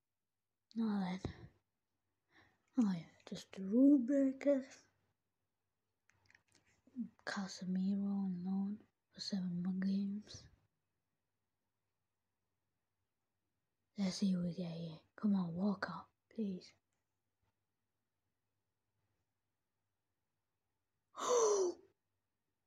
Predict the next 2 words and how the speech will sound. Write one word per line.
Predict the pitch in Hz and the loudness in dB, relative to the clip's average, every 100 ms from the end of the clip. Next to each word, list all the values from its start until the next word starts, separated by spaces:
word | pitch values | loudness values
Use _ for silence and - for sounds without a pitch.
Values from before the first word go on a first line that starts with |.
| _ _ _ _ _ _ _ _ _ _ 571 453 | _ _ _ _ _ _ _ _ _ _ 4 10
Yes, | 359 277 226 - - | 10 10 4 0 -2
Christensen. | - 269 247 - - 262 254 220 240 240 233 | 4 4 4 2 4 4 4 2 2 6 6